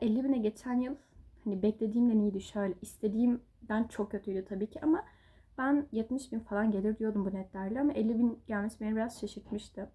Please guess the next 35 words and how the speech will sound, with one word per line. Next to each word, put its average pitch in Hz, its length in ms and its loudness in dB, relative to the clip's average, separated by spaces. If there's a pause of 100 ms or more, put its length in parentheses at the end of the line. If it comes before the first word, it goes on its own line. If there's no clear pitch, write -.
(100)
Bu 233 180 2
yılki 240 480 2
sıralamama 196 480 -2
bakalım. 240 400 -2 (760)
Bu 302 40 0
yılda, 233 500 -2 (300)
em, 208 400 0 (280)
<laughs> - 340 -8
çok 220 220 -6
şükür 214 420 -8
ki 226 220 -10 (600)
T - 140 -8
Y 240 120 -2
T'den 240 300 -6 (380)
on 233 220 6
bin 240 220 0
üç 220 120 -8
yüz 220 100 -4
seksen 214 440 -2
birinci 220 320 4
olmuşum. 214 520 -2
A 233 100 -2
Y 240 180 0
T 254 120 -6
ile 220 120 0
birlikte 220 260 -4
bunu 262 200 2
dört 240 200 -2
bin 226 120 0
beş 240 140 -4
yüz 247 80 -6
altmış 220 260 -2
sekize 220 280 -10
kadar 285 340 -6
çekmişim. 226 560 -8